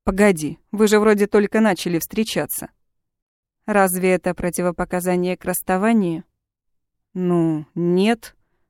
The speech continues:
А в чём причина?» Я готовила себя к подобным расспросам и думала, что большую часть слёз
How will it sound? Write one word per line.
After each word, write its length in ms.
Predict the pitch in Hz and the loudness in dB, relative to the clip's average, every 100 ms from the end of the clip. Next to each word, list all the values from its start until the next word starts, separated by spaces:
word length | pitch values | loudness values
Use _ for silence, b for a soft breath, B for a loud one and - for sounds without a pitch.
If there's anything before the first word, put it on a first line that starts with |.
| _ | _
А 120 | 170 170 | -4 -4
в 80 | |
чём 260 | - 262 262 | 0 2 2
причина?» 600 | 247 247 - 151 147 - _ _ _ _ _ _ _ _ _ | 2 -4 -4 -4 -4 -8 _ _ _ _ _ _ _ _ _
Я 200 | 180 190 | -4 -2
готовила 520 | 196 214 285 262 214 185 | 0 0 0 0 0 0
себя 300 | - 185 226 | -4 -4 -6
к 100 | - | -2
подобным 560 | 180 185 208 196 180 | -4 -2 -2 -2 -2
расспросам 640 | 180 175 - 254 247 202 180 | -2 -6 -6 -4 -4 -2 -2
и 20 | |
думала, 400 | 180 233 233 202 | -2 0 0 -2
что 220 | 180 - | -6 -8
большую 460 | 185 214 240 - 190 | -2 0 -2 -4 -8
часть 340 | - 196 185 - - | -4 -6 -6 -6 -4
слёз 280 | 190 226 | 0 0